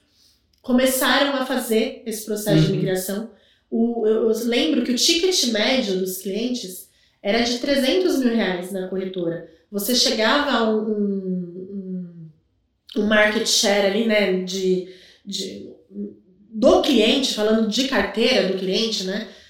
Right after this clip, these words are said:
Speaker 1: de, cara, se era vinte por cento do patrimônio dele, e olha lá.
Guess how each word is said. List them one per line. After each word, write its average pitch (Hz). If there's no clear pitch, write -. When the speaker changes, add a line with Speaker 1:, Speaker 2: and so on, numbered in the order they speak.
Speaker 1:
de, 311
cara, 277
se 269
era 330
vinte 330
por 220
cento 190
do 196
patrimônio 190
dele, 190
e 269
olha 320
lá. 196